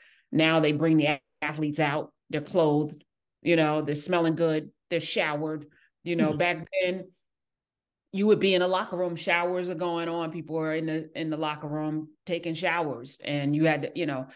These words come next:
Speaker 1: so it was un-, uncomfortable. But I also realized if I'm professional,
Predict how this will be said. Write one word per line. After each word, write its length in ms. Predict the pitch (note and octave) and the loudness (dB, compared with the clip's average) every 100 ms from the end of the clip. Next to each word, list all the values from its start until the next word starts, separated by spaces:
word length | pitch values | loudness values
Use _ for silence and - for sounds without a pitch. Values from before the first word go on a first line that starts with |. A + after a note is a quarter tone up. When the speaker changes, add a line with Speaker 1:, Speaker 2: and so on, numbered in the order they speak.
| _ | _
Speaker 1:
so 160 | - G3 | 0 2
it 40 | |
was 120 | F#3+ | 4
un-, 180 | F3+ E3+ - | 2 2 0
uncomfortable. 1000 | F3 E3+ - A3 D#4 F#3 C#3+ C3+ C#3 _ - _ _ | 0 -2 -4 -4 -2 -4 -4 -6 -10 _ -20 _ _
But 600 | D3+ C#3+ F3 E3+ D#3+ D#3 - E3 | -12 2 4 6 4 0 -4 0
I 200 | D#3+ D#3+ | 2 2
also 680 | D#3+ - - E3 D#3 D#3 - | 0 -2 0 2 2 -2 -4
realized 460 | D#3 D#3+ D#3+ D#3 D#3 | -4 -2 -2 -4 -6
if 80 | D3 | -6
I'm 140 | C#3+ | -6
professional, 840 | D#3 D3+ E3 E3 F3+ F3 F3+ - | -6 0 0 0 0 0 -2 -8